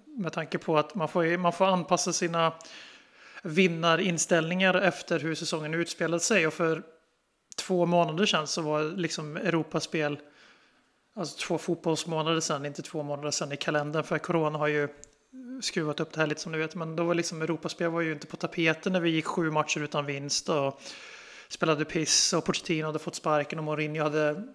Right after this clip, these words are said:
haft en liten rom-, smekmånad och så vidare. Eh, så nu är vi där.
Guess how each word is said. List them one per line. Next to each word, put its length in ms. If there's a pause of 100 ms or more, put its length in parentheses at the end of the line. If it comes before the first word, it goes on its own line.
(140)
haft 260
en 60
liten 440
rom-, 380
smekmånad 680
och 80
så 100
vidare. 300 (960)
Eh, 140
så 140
nu 140
är 60
vi 100
där. 200